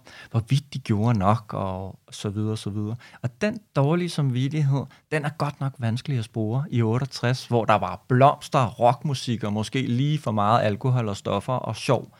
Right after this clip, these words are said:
øh, og ballade. Så var der ikke, så var der ikke den der seriøsitet o-, over det. Og netop den der dårlige samvittighed, der tror jeg også, at der vi skal finde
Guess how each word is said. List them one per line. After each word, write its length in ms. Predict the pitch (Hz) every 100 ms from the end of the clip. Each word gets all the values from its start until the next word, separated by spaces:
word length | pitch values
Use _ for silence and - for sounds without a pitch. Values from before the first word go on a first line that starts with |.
| - -
øh, 280 | 123 104 98
og 80 | 104
ballade. 440 | 113 107 107 139 - - -
Så 160 | - 135
var 120 | 156
der 100 | 156
ikke, 160 | 180 - -
så 240 | - - 165
var 100 | 170
der 100 | 170
ikke 120 | - -
den 120 | 160
der 220 | 160 160 - - -
seriøsitet 1000 | - 135 123 117 107 113 - - - - _ -
o-, 200 | 113 101
over 320 | - 113 123
det. 140 | 123 135 - _
Og 100 | 131
netop 420 | 160 214 220 -
den 180 | 190 185
der 160 | 170
dårlige 440 | - - 156 170 175
samvittighed, 520 | 151 127 123 147 151
der 120 | 143
tror 300 | 143 - 151
jeg 80 | -
også, 240 | 127 151 156
at 120 | -
der 100 | 143
vi 80 | -
skal 160 | 151 143
finde 380 | - 131 139